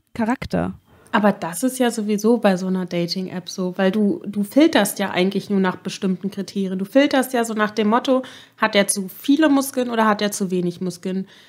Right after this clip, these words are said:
Speaker 2: Ähm, sieht er so aus, wie ich mir meinen, ähm, Traummann vorstelle, ja oder nein? Oh, sucht er eine Langzeitbeziehung oder nur ein One-Night-Stand? Ähm, mag der auch Hunde oder mag der eher Katzen? Also du, das ist ja, das ganze System basiert ja darauf zu sagen, ausfiltern, ausfiltern, ausfiltern.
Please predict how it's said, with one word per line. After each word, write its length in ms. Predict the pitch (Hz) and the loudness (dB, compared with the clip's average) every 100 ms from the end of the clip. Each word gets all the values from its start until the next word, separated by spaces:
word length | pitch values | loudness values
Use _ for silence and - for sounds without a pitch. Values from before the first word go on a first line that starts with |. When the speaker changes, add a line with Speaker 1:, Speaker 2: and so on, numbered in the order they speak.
| _ _ | _ _
Speaker 2:
Ähm, 140 | 214 202 | 2 4
sieht 200 | 226 226 | 6 6
er 80 | |
so 140 | 202 - | 4 4
aus, 360 | 208 320 320 | 6 4 2
wie 300 | 277 269 269 | 2 4 4
ich 160 | 262 262 | 2 -2
mir 140 | 262 | -2
meinen, 540 | 254 247 240 233 226 226 | -2 -2 -4 -4 -6 -6
ähm, 200 | 226 214 | -4 -4
Traummann 440 | - 226 226 226 | -4 0 2 2
vorstelle, 500 | 208 214 208 - 208 | 0 -2 -4 -2 0
ja 240 | 208 190 190 | 2 4 2
oder 160 | 185 | 2
nein? 400 | 180 170 170 180 - - _ | 0 -2 -4 -8 -10 -20 _
Oh, 140 | 233 208 | 0 2
sucht 240 | 214 214 226 | 4 4 4
er 40 | |
eine 100 | 208 | 4
Langzeitbeziehung 880 | 190 190 254 320 311 269 - 285 262 | 4 2 2 0 0 -4 0 2 2
oder 140 | 247 226 | 2 2
nur 160 | 214 | 2
ein 100 | 202 | 2
One-Night-Stand? 800 | 170 175 175 175 - 185 185 190 - | 2 0 -2 -8 -8 -6 -6 -8 -4
Ähm, 240 | 202 196 | 0 2
mag 240 | 190 190 196 | 2 0 2
der 180 | 190 175 | 2 6
auch 300 | 262 320 - | 6 4 0
Hunde 300 | 339 330 320 | 0 2 0
oder 180 | 285 285 | 0 0
mag 240 | 277 269 | 0 -2
der 140 | 262 | -6
eher 140 | - 226 | -4 -6
Katzen? 440 | - 269 - 185 | 0 -2 0 -6
Also 200 | 190 208 | -4 -4
du, 160 | 208 202 - - - | -4 -6 -10 -20 -10
das 140 | 220 202 | -8 -2
ist 160 | 302 | 2
ja, 80 | 269 | 4
das 120 | 214 | 4
ganze 260 | 233 262 254 | 2 2 0
System 420 | 214 214 - 254 | -2 -4 0 2
basiert 320 | 220 202 214 | 2 2 0
ja 80 | 214 | 0
darauf 360 | 208 202 214 214 | -2 0 0 0
zu 100 | - | -2
sagen, 320 | 202 202 208 | -2 -4 -6
ausfiltern, 540 | - 214 - 220 208 208 | -2 -2 -2 -2 0 0
ausfiltern, 540 | 208 208 214 202 196 | -2 -2 -2 0 -2
ausfiltern. 680 | 208 240 - 240 240 240 240 | 0 0 0 -2 0 -2 -2